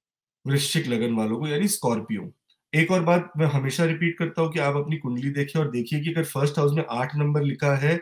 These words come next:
तो ये आपके लिए accurate predictions और क-, कहीं तक accurate predictions होंगे। तो अब हम बात करते हैं कि Jupiter की जो पहली दृष्टि है, गुरुदेव देखेंगे आपके टेंथ हाउस of career में।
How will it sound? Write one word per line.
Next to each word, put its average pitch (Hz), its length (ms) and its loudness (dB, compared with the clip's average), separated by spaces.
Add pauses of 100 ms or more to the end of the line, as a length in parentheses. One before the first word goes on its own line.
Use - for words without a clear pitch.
(400)
तो 156 80 4
ये 147 160 6
आपके 123 380 0
लिए 151 140 4
accurate 139 580 0
predictions 139 840 -4
और 151 220 -2 (680)
क-, 170 40 -4
कहीं 180 320 8
तक 208 180 2
accurate 143 380 -2
predictions 135 580 -4
होंगे। 110 260 -2 (1400)
तो 214 240 12 (400)
अब 160 120 4
हम 208 140 8
बात 151 260 2
करते 156 280 -4
हैं 175 300 0
कि 214 360 -6
Jupiter 147 440 -4
की 160 120 -6
जो 151 120 -4
पहली 131 380 0
दृष्टि 120 420 -4
है, 135 360 -4 (400)
गुरुदेव 143 580 0
देखेंगे 131 440 -2
आपके 113 440 -4
टेंथ 160 460 0
हाउस 120 240 -2
of 143 280 -2
career 123 260 -2
में। 101 220 -6